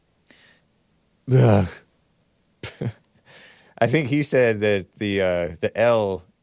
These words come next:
in the word flag. Never mind, I shouldn't say it. <laughs> Ah.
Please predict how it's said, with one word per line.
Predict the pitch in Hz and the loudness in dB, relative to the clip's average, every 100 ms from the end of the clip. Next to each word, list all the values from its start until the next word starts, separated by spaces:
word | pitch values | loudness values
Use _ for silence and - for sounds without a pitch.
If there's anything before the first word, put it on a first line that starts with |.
| _ _ _ _ _ _ _ _ _ _ _ _ _ _ _ _ _ _ - | _ _ _ _ _ _ _ _ _ _ _ _ _ _ _ _ _ _ -6
in | 110 | -4
the | |
word | 98 92 85 | -2 -4 -4
flag. | - 107 104 87 87 87 - | -2 0 2 0 -4 -10 -8
Never | 117 113 | -2 -2
mind, | 92 87 | -2 -6
I | 85 | -6
shouldn't | 92 78 | -10 -12
say | - | -10
it. | 87 - - - | -8 -10 -14 -16
<laughs> | 127 _ _ _ - - - - _ - | -16 _ _ _ -20 -20 -20 -20 _ 0
Ah. | 147 147 139 135 123 117 104 95 85 85 85 82 185 | 4 4 2 2 0 2 0 0 -2 -4 -4 -4 -4